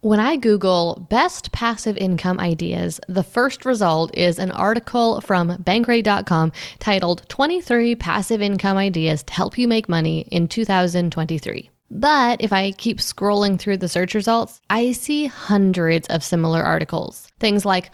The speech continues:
"Thirty-nine passive income ideas to build wealth" from SoFi, "Best ways to earn passive income, ten ideas for twenty twenty-three from NerdWallet," and Top passive income ideas for twenty twenty-three from Forbes.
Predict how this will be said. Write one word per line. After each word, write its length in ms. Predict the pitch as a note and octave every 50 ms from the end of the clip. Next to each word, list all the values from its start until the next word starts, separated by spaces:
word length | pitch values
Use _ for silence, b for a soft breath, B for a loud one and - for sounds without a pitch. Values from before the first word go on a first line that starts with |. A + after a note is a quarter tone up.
| b b b
"Thirty-nine 840 | - - - - F3 F#3+ G3+ A3+ A#3+ A#3+ B3 A#3 A#3 A#3 A#3 A3+ G#3
passive 400 | - F#3+ G3+ G3 F3+ - A3 G#3+
income 320 | A3+ A3+ A3+ G#3+ A3 G#3+
ideas 340 | G3 F#3+ F3+ F#3 F3+ F3+ F3
to 120 | - - F#3
build 360 | F#3 F#3+ F#3+ G#3 A3 A3+ A#3
wealth" 400 | C4+ C#4 A#3+ F3+ E3 - - - _ _
from 200 | _ - F#3 F#3
SoFi, 600 | E3 - G#3+ G3 F#3 - - - - - - - B B B B B B _
"Best 360 | - D#3+ D#3 E3+ - - - - -
ways 340 | F#3+ G3+ G#3 G#3+ A3+ G#3+ -
to 140 | - - -
earn 220 | - G#3 G#3+ A3+ G#3
passive 360 | G3+ G3+ G#3 F#3 - A3+ G#3
income, 520 | A#3 B3 B3+ A3+ - F#3 E3 - - E3+ B B B
ten 180 | - - A#3+ B3+
ideas 420 | C4+ C4+ B3+ C4 A#3+ G#3+ G3 F3+
for 120 | - - G3
twenty 240 | - G#3+ G#3+ G#3+ G#3+
twenty-three 480 | - G#3+ G#3 G3+ F#3 G#3 G3 E3 D#3
from 240 | D#3+ - F#3+ F#3 F#3
NerdWallet," 480 | F#3 F#3 F3+ E3 D#3 - - - - - B B B B G#3+ B
and 240 | - G3+ G3 F#3 - B B B
Top 300 | - - A#3 C4+ D#4 D4
passive 340 | - - C4+ C4+ - B3+ A#3
income 260 | A#3 A3+ G#3+ G3 G#3
ideas 320 | G3+ F#3+ F#3+ F3+ F3 E3+ -
for 80 | -
twenty 280 | F3+ - F#3 F3 E3+ D#3+
twenty-three 480 | - F3 E3 E3 - - E3 - - -
from 220 | - - E3 D#3
Forbes. 580 | - - - - - - - - - - - -